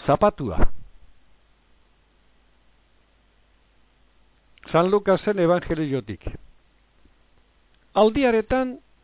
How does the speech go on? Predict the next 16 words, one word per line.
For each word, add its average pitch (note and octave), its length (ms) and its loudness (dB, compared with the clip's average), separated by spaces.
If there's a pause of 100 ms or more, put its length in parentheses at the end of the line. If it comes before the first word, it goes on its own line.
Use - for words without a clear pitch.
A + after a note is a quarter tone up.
(280)
Jesusek G#3 520 0
Lebi F3 540 2
izaneko D3+ 920 2 (120)
zergalari A3+ 600 0
bat A3+ 200 -2
ikusi D3 440 -6
eban, E3 320 2 (600)
zergak F#3 440 4
batzeko C3+ 520 2
mailan C3 440 2
jesarririk, C3+ 760 -2 (640)
eta C#3+ 260 0
esan D3+ 280 0
eutxan, C#3 440 0 (640)
"Jarraitu F3 480 2
niri." F#2 320 -10